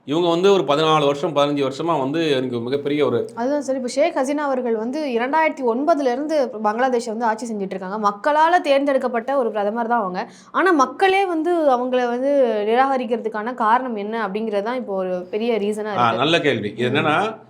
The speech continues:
Speaker 1: மக்களால் தேர்ந்தெடுக்கப்பட்டவராக இருந்தாலும் கூட, தேர்தலில் பெருமளவு முறைகேடு நடந்திருக்குன்னு எதிர்க்கட்சிகள் தொடர்ந்து குற்றம் சாட்டிட்டே இருக்காங்க. இப்ப நம்ம நாட்டுல நான் சொல்றாங்க இல்லையா?
Speaker 2: அதுதான் சார், இப்ப என்ன, இப்போ ஒரு பிரச்சனை இப்படி நடந்துட்டு இருக்குன்னா,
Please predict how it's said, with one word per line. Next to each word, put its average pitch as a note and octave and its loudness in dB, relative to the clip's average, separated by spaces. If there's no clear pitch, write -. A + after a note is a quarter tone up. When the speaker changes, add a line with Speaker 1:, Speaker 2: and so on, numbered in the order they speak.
Speaker 1:
மக்களால் F3 2
தேர்ந்தெடுக்கப்பட்டவராக C3+ 0
இருந்தாலும் A2+ -4
கூட, A2+ -4
தேர்தலில் A#3 6
பெருமளவு G3+ 2
முறைகேடு F3 2
நடந்திருக்குன்னு D3+ -4
எதிர்க்கட்சிகள் F#3+ -4
தொடர்ந்து D#3+ -2
குற்றம் C#3 -4
சாட்டிட்டே A#2+ -4
இருக்காங்க. G2+ -4
இப்ப A2 -6
நம்ம D3 2
நாட்டுல D3+ 0
நான் C3+ 0
சொல்றாங்க B2+ 0
இல்லையா? A2 0
Speaker 2:
அதுதான் C#4 -2
சார், A#3+ 2
இப்ப A#3+ 0
என்ன, D4+ 0
இப்போ C4 0
ஒரு A#3 2
பிரச்சனை B3 -2
இப்படி C4+ 0
நடந்துட்டு C#4+ 0
இருக்குன்னா, A#3 0